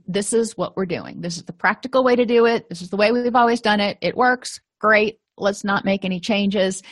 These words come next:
'cause then we risk upsetting the apple cart. Intuitors, they don't even think the box is necessary. They're just like, "Oh, hey, you know, we wanna build a doghouse, so why get plans? Let's just go get some wood and see what we can do with it."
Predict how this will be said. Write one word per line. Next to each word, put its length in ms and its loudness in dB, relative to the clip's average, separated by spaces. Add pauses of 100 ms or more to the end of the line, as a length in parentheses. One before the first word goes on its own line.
(140)
'cause 120 -8
then 160 -2
we 120 0
risk 400 -4
upsetting 480 -2
the 120 -4
apple 260 -4
cart. 400 -6 (880)
Intuitors, 680 0 (220)
they 100 2
don't 140 4
even 180 2
think 160 -6
the 80 -10
box 300 -2
is 100 -8
necessary. 720 -6 (280)
They're 120 2
just 200 -6
like, 320 2 (200)
"Oh, 180 2 (400)
hey, 360 0
you 140 2
know, 180 2
we 160 0
wanna 200 2
build 220 2
a 40 -2
doghouse, 600 2
so 560 2 (180)
why 220 -6
get 220 -2
plans? 500 -2
Let's 120 -6
just 180 -10
go 80 0
get 140 -4
some 160 -2
wood 260 2
and 140 -6
see 120 -6
what 140 -2
we 100 -2
can 120 2
do 120 4
with 140 -2
it." 120 -4